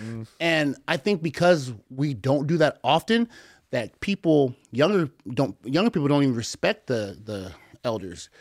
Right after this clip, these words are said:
Speaker 1: Yeah.
Speaker 2: because it's not common. So it might be like, "Oh, you just hating, or you just doing this, you just doing that." If it was more common for older people to help the youth and give tips and like, "Hey, man, like, this is what I did," you know, it, it might not work that way,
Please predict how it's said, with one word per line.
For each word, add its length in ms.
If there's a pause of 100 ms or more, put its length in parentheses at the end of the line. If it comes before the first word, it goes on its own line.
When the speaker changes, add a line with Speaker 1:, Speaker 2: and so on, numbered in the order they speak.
(160)
Speaker 1:
Yeah. 120
Speaker 2:
because 200
it's 100
not 220
common. 480
So 140
it 40
might 160
be 60
like, 140
"Oh, 60
you 140
just 180
hating, 360
or 60
you 140
just 200
doing 200
this, 200
you 140
just 180
doing 200
that." 220 (580)
If 160
it 60
was 200
more 160
common 480
for 240
older 240
people 300
to 80
help 320
the 100
youth 260
and 140
give 280
tips 300
and 120
like, 100
"Hey, 160
man, 240
like, 140
this 140
is 100
what 100
I 100
did," 360 (340)
you 80
know, 160
it, 220
it 80
might 160
not 160
work 320
that 160
way, 260